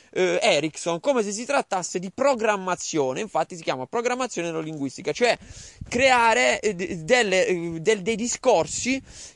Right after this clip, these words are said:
che in qualche maniera hanno una finalità specifica. Quella di Erickson era curare, per esempio uno si pisciava di continuo addosso, andava da Erickson, Erickson gli canta-, gli,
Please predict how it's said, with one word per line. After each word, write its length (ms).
che 440
in 160
qualche 340
maniera 560
hanno 320
una 180
finalità 480
specifica. 800
Quella 240
di 140
Erickson 420
era 180
curare, 480
per 120
esempio 260
uno 80
si 160
pisciava 460
di 80
continuo 340
addosso, 400
andava 280
da 180
Erickson, 480
Erickson 420
gli 80
canta-, 360
gli, 240